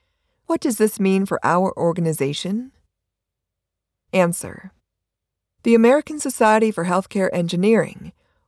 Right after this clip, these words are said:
warned its members earlier in twenty twenty-two that a phase-out of three G, third generation, services would most likely affect the cellular communicator in fire alarm systems that use this technology,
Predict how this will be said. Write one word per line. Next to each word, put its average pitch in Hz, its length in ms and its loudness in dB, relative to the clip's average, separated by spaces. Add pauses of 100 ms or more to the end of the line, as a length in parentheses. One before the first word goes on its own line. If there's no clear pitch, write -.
(120)
warned 277 260 -2
its 262 220 -2
members 208 400 4
earlier 196 420 2
in 165 140 -2
twenty 180 320 -2
twenty-two 160 800 -2 (500)
that 240 140 6
a 254 40 6
phase-out 233 600 2
of 156 100 0
three 185 320 -2
G, 170 560 -4 (220)
third 147 240 -2
generation, 135 800 -2 (340)
services 202 760 0 (460)
would 156 120 -4
most 214 340 0
likely 220 500 0
affect 165 320 -2
the 170 40 -4
cellular 180 520 2
communicator 185 600 0
in 160 160 2
fire 160 320 2
alarm 196 380 2
systems 165 540 -6
that 175 100 -4
use 226 300 0
this 143 240 -8
technology, 135 840 -8